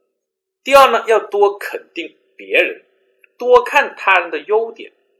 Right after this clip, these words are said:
少呢揪别人的问题和毛病，尤其是自己身边亲近的人哦，这哦也是一种我们的义务。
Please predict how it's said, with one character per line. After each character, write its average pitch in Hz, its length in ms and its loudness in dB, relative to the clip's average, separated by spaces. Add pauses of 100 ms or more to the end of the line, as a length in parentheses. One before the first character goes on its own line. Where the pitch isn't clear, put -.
少 - 400 0
呢 151 80 -6
揪 165 220 -10
别 110 220 -14
人 139 80 -14
的 156 100 -6
问 160 240 -12
题 - 160 -20
和 123 100 -12
毛 117 320 -12
病， 202 160 -14 (520)
尤 254 260 0
其 175 240 -10
是 208 140 -8
自 - 200 -12
己 - 140 -16
身 143 320 -4
边 135 260 -8
亲 160 320 -10
近 170 220 -12
的 101 80 -10
人 - 260 -20
哦， 87 140 -20 (680)
这 - 140 2
哦 - 340 -2 (100)
也 107 160 -14
是 - 220 -4
一 180 100 -14
种 - 300 -12
我 175 140 -18
们 196 120 -20
的 - 200 -14 (100)
义 214 200 -16
务。 - 180 -20